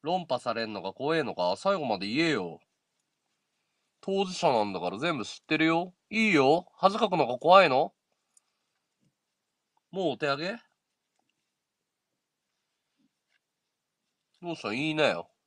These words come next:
いいよ、別に。なんでもないじゃなくて。何の件？言ってごらん。大恥かかせてやるよ。自分から言い出してそれはないでしょ。だっせ。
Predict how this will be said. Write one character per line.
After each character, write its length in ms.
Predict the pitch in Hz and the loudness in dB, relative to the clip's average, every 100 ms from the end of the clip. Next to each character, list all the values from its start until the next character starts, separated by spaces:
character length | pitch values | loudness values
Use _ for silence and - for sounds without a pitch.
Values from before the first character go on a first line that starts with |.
| _ | _
い 80 | - | -10
い 40 | 151 | -8
よ、 120 | 92 | -6
別 260 | 87 - | -10 -12
に。 200 | 85 82 - | -12 -12 -2
な 200 | 110 107 | 2 2
ん 80 | 107 | 2
で 100 | 104 | 0
も 140 | 101 | 2
な 120 | 101 | 2
い 60 | 85 | 0
じ 60 | |
ゃ 40 | 82 | -6
な 80 | 80 | -10
く 100 | - | -14
て。 140 | 82 _ _ _ _ _ _ _ _ _ _ | -18 _ _ _ _ _ _ _ _ _ _
何 280 | 156 170 147 | 2 2 2
の 120 | 92 | -2
件？ 380 | - 87 80 110 _ _ _ _ _ | -8 -10 -12 -18 _ _ _ _ _
言 140 | 123 | -16
っ 20 | 117 | -10
て 140 | 139 | -6
ご 100 | 139 | 0
ら 140 | 143 | 0
ん。 100 | 170 _ _ _ _ _ _ _ _ _ _ _ _ _ | 0 _ _ _ _ _ _ _ _ _ _ _ _ _
大 180 | 147 156 | 0 2
恥 240 | 143 127 | 2 -2
か 140 | 135 131 | -2 0
か 120 | 135 | -2
せ 100 | - | -2
て 80 | 95 | -6
や 80 | 90 | -6
る 80 | 82 | -6
よ。 160 | 80 - _ _ _ _ _ _ _ _ _ _ _ _ _ _ _ _ _ _ _ _ _ _ _ _ _ - | -10 -16 _ _ _ _ _ _ _ _ _ _ _ _ _ _ _ _ _ _ _ _ _ _ _ _ _ -20
自 180 | 127 139 | -14 -10
分 220 | 175 202 | -8 -6
か 100 | 196 | -4
ら 100 | 208 | -2
言 100 | 208 | -2
い 20 | 208 | -2
出 140 | 202 | -4
し 80 | - | -4
て 80 | 165 | -4
そ 140 | 165 | 0
れ 60 | 170 | 2
は 80 | |
な 160 | 180 185 | 4 2
い 60 | 170 | 2
で 40 | |
し 100 | - | -2
ょ。 360 | 110 95 85 - _ _ _ _ _ | -2 -2 -4 -10 _ _ _ _ _
だ 160 | 104 101 | -2 -2
っ 40 | |
せ。 540 | - - 101 90 85 | -4 -4 -2 0 -2